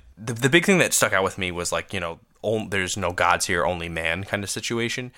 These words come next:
That really hit me because when you walk around Rapture, you see not only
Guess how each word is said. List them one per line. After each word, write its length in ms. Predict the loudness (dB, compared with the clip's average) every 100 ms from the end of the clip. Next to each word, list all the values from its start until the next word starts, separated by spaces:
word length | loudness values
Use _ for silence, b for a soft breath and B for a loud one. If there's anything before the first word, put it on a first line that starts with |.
| b -20
That 520 | -2 2 4 4 0
really 680 | -8 -8 0 2 2 0 -4
hit 400 | -10 -8 -6 -4
me 200 | -4 -4
because 380 | -6 -8 -6 -6
when 180 | -6 -6
you 120 | -8
walk 420 | -2 4 4 4
around 560 | 0 4 2 2 -2 2
Rapture, 640 | 4 4 -2 -4 -6 -8 _ -20
you 460 | -14 -6 -2 0
see 480 | 2 2 2 0 -4
not 240 | 2 4
only 260 | 4 2 -4